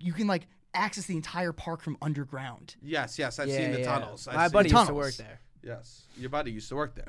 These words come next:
Speaker 1: And you
Speaker 3: Yeah,
Speaker 1: thought,
Speaker 3: yeah.
Speaker 1: you thought that in these tunnels, just, like, you wa-, you passed the frozen
Speaker 3: A
Speaker 1: Walt
Speaker 3: frozen
Speaker 1: room?
Speaker 3: Walt
Speaker 2: I was
Speaker 3: Disney.
Speaker 2: imagining in
Speaker 3: Yeah, on a
Speaker 2: Krasnaya
Speaker 3: very slow
Speaker 2: Plaza, the Red
Speaker 3: three hundred sixty
Speaker 2: Square,
Speaker 3: degree, yeah.
Speaker 2: where they have Lenin. I was imagining it's the same thing as the Soviets,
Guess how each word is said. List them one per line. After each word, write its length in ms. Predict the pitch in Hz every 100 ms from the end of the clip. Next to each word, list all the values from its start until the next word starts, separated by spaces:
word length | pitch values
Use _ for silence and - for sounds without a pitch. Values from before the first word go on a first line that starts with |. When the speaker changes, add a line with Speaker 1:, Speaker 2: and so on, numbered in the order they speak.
| -
Speaker 1:
And 80 | 269
you 80 | 311
Speaker 3:
Yeah, 40 |
Speaker 1:
thought, 260 | 330 294 285
Speaker 3:
yeah. 60 | 269
Speaker 1:
you 40 |
thought 220 | - 302
that 180 | 277 269
in 160 | 233 233
these 160 | 240
tunnels, 380 | - 190 214 202
just, 160 | 190 208
like, 180 | 185 175
you 80 |
wa-, 160 | 156 185
you 140 | 196 185
passed 320 | 190 185 -
the 80 | 170
frozen 420 | - 190 185 175
Speaker 3:
A 20 |
Speaker 1:
Walt 100 | 139 156
Speaker 3:
frozen 260 | 151 254
Speaker 1:
room? 120 | 269 302
Speaker 3:
Walt 80 | -
Speaker 2:
I 100 | 262
was 120 | 302 285
Speaker 3:
Disney. 100 | 240
Speaker 2:
imagining 560 | 226 208 185 202 196
in 240 | 185 156 165
Speaker 3:
Yeah, 200 | 127 123
on 140 | 151
a 40 |
Speaker 2:
Krasnaya 180 | 147 123
Speaker 3:
very 320 | 165 170 180
slow 160 | 190 226
Speaker 2:
Plaza, 400 | 170 165 160 156 156
the 60 | 160
Red 80 | 165
Speaker 3:
three 80 |
hundred 260 | 175 220 269
sixty 120 | -
Speaker 2:
Square, 520 | 160 240 220 208 185 170
Speaker 3:
degree, 320 | 147 143 143
yeah. 80 | 165
Speaker 2:
where 100 | 208
they 160 | 208
have 220 | - 196 170
Lenin. 500 | 196 247 185 170 175
I 80 | 190
was 160 | 220 202
imagining 480 | 208 202 202 208 175
it's 160 | 190
the 80 | 185
same 340 | - 247 277
thing 320 | 240 226 214 175
as 160 | 170 147
the 80 |
Soviets, 800 | 165 214 214 165 127 135 - -